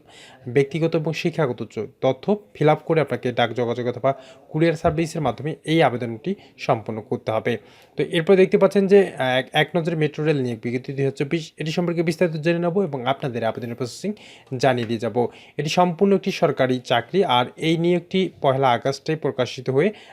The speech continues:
আপনারা চারে সেপ্টেম্বর পর্যন্ত আবেদন করার সুযোগ পাচ্ছেন। অফিসিয়াল ওয়েবসাইট এইচটিপি স্ল্যাশ ডিএমটিসিএল ডট গভর্নমেন্ট ডট বিডি স্ল্যাশ, এই লিঙ্কটি আমাদের ভিডিও ডেসক্রিপশনে দেওয়া থাকবে। পদের, পদ সংখ্যা রয়েছে মোট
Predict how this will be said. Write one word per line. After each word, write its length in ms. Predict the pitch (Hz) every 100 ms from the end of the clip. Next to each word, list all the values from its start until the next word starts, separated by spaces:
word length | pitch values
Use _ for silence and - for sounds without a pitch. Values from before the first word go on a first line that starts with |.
| -
আপনারা 280 | 131 131 -
চারে 220 | 131 151
সেপ্টেম্বর 420 | - 160 175 165
পর্যন্ত 440 | 160 165 151 151 160
আবেদন 300 | 110 117 113
করার 120 | 117
সুযোগ 260 | - 113 -
পাচ্ছেন। 340 | 113 - 120 107 - - -
অফিসিয়াল 380 | 139 160 185 180
ওয়েবসাইট 460 | 165 175 165 180 - -
এইচটিপি 500 | 160 175 - 180 170
স্ল্যাশ 420 | - 185 185 - 131
ডিএমটিসিএল 1120 | 151 175 - 143 127 120 131 - 135 135 139
ডট 240 | 127 127 -
গভর্নমেন্ট 340 | 131 127 131 127
ডট 180 | 120
বিডি 220 | 131 123 135
স্ল্যাশ, 300 | - 170 185 - - -
এই 80 | 160
লিঙ্কটি 240 | 185 180
আমাদের 220 | 170 127
ভিডিও 180 | 117 120
ডেসক্রিপশনে 440 | 123 - 135 175 143
দেওয়া 280 | 117 117 117
থাকবে। 460 | 131 110 110 123 113 - - - -
পদের, 220 | 156 151 156 -
পদ 140 | 170
সংখ্যা 260 | 180 170 170
রয়েছে 240 | 139 131
মোট 160 | 123